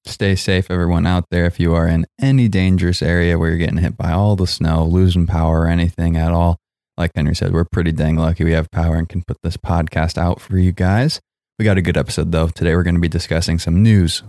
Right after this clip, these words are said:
leaks, dropping together, and answering a bunch of questions, as always, on these Wednesday episodes. Before we do any of that, though, make sure you check us out on Instagram and Twitter at Third Party Pod. Sub to our YouTube channel, The Third Party Podcast, and stop by our weekly stream, four to six P M P S T.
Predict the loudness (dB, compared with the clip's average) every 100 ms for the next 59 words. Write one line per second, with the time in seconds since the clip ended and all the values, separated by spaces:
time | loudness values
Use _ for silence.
0 | -4 0 0 -2 -10 -8 -4 0 0 0
1 | 0 2 0 -2 _ _ _ 0 2 2
2 | 0 0 0 -2 -2 0 0 0 -2 -2
3 | -2 0 -2 -2 -4 -4 -2 2 2 2
4 | 0 0 2 2 2 0 -2 -2 -6 -6
5 | -6 -6 -4 -2 -2 -6 -12 -4 0 2
6 | 0 0 2 2 0 0 -2 -2 -2 -2
7 | _ _ -4 -4 0 -2 -2 -4 -4 -4
8 | -2 0 0 0 -2 0 0 0 0 0
9 | 0 0 -2 -4 -2 -2 -2 -2 -2 -2
10 | -8 _ _ -2 0 2 0 0 -2 -2
11 | -2 -2 -2 -2 0 0 -2 -2 -6 -4
12 | -4 -2 -4 -4 -4 -4 -2 -2 0 2
13 | 0 0 -2 -2 -2 0 0 0 -2 -6
14 | -4 -2 -2 0 -2 -2 -2 -2